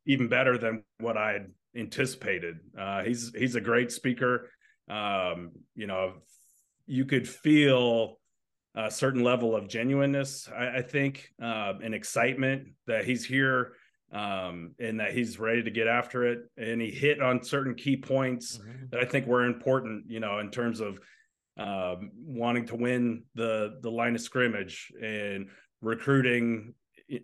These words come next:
Speaker 1: being important as far as keeping kids home and hitting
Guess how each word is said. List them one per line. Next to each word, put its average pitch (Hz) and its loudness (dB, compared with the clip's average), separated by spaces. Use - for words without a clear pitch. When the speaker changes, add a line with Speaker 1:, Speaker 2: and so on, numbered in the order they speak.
Speaker 1:
being 123 0
important 117 -4
as 107 -10
far 113 0
as 104 -8
keeping 110 -2
kids 113 -6
home 131 0
and 101 -6
hitting 123 0